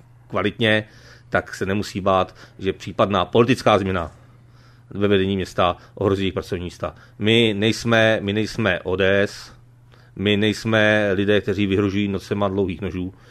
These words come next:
My to neděláme, my jsme sociální demokracie. Eh, naším, našem programu je starost o lidi, starost o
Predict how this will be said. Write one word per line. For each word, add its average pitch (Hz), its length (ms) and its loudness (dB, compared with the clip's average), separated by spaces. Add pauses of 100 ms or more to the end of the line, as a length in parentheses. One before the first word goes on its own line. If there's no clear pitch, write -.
(200)
My 98 80 -4
to 110 120 0
neděláme, 98 440 2
my 98 120 -4
jsme 101 300 -4
sociální 101 440 -2
demokracie. 90 640 -6
Eh, - 800 -2
naším, 110 540 2
našem 101 340 -2
programu 107 460 2
je 98 280 4
starost - 540 0
o 95 140 2
lidi, 98 400 0
starost 104 420 -2
o 95 240 0